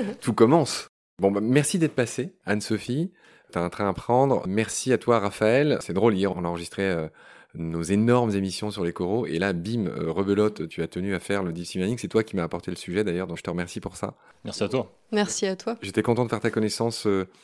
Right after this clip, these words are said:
Speaker 2: Anne-Sophie. Ben, on vous souhaite le meilleur. En tout cas, on vous soutient à Baleine sous Gravillon. On était ravis de vous, Baleine sous Gravillon slash Combat, hein. Tout le monde comprend que Combat, c'est le jumeau un peu, euh, actif, euh, dans l'action, l'activiste,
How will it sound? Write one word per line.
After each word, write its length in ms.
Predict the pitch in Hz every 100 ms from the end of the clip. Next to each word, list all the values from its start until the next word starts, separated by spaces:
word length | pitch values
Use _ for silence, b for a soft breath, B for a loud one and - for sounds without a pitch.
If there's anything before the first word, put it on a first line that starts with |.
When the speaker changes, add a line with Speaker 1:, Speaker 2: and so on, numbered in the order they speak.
| b -
Speaker 2:
Anne-Sophie. 600 | 113 107 113 - 165 175 B B B B -
Ben, 120 | 110
on 360 | 117 117 120 117
vous 140 | 123
souhaite 200 | - 131
le 60 | 120
meilleur. 240 | 117 165
En 100 | 151
tout 120 | -
cas, 100 | 143
on 80 | 135
vous 140 | 107
soutient 320 | 101 120 139 127
à 40 |
Baleine 180 | 104 101
sous 120 | -
Gravillon. 320 | 104 101 131
On 60 | 160
était 200 | 104 101
ravis 280 | 107 107 120
de 80 |
vous, 420 | 101 92 90 90 87 B B
Baleine 160 | 78 85
sous 120 | -
Gravillon 280 | 87 92 95
slash 360 | - 92 87
Combat, 380 | - 95 120 143
hein. 100 | 123
Tout 100 | 113
le 80 | 95
monde 80 | 92
comprend 300 | 95 85 98
que 100 | 95
Combat, 400 | - 92 98 104
c'est 160 | -
le 180 | 90 85
jumeau 460 | 82 98 104 110 107
un 100 | 87
peu, 140 | 92
euh, 480 | 101 98 87 82 82
actif, 500 | - - - 120 - B B B B B -
euh, 140 | 90
dans 140 | 85
l'action, 400 | 95 104 - 123
l'activiste, 680 | 92 107 - 135 165 143 -